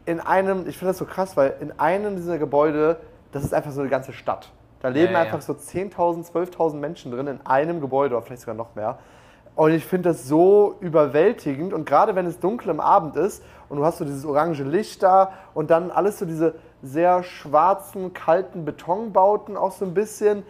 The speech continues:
Speaker 2: Ja.
Speaker 1: Und es ist so ein bisschen irgendwie auf der einen Seite so ganz fantastisch,
Speaker 2: Mhm.
Speaker 1: auf der anderen Seite aber auch so ganz so, so,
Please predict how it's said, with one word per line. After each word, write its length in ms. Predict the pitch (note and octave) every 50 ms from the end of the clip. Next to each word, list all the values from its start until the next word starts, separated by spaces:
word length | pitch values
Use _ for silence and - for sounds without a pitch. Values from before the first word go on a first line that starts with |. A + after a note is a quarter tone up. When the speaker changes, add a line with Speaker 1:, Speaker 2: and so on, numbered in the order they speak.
| - - -
Speaker 2:
Ja. 120 | G#2+ G#2+ G#2+
Speaker 1:
Und 140 | F3 F3+
es 100 | F#3 F#3
ist 140 | G3 G3+ -
so 60 | -
ein 60 | F#3+ D#3+
bisschen 380 | G3+ A#3+ A#3 - A3+ G3+ F#3 -
irgendwie 380 | F3+ F#3 F#3+ F#3 F#3 F#3 F#3+ -
auf 140 | E3 -
der 160 | - F3 - -
einen 180 | F#3 G3+ G#3+
Seite 240 | F#3+ G3+ F#3+ G3 E3+
so 100 | D#3 D#3+
ganz 300 | D3+ D#3+ D#3+ F3 F3 -
fantastisch, 1000 | - - D3+ C#3 C3+ - - - - F#3+ G#3 - - - - A#3+ A#3+ C4 B3+ - - - - - - A2+
Speaker 2:
Mhm. 160 | A2+ A2 A2+
Speaker 1:
auf 160 | E3 F3 -
der 140 | - - D3+
anderen 240 | F#3+ G#3 A3+ G#3+ F3+
Seite 320 | G3+ G3 G3 G3 A3 -
aber 180 | F#3 E3+ E3 F3
auch 80 | G3
so 200 | F#3 - F#3 E3+
ganz 360 | F3 F3 F3 G3 G#3 G3+ -
so, 300 | - G3+ F#3 F3+ E3+ F3+ - - - - _ _ _ _ _ _ _ _ _
so, 460 | D#3 C#3+ D#3+ E3 E3 E3 D#3+ D#3+ D#3+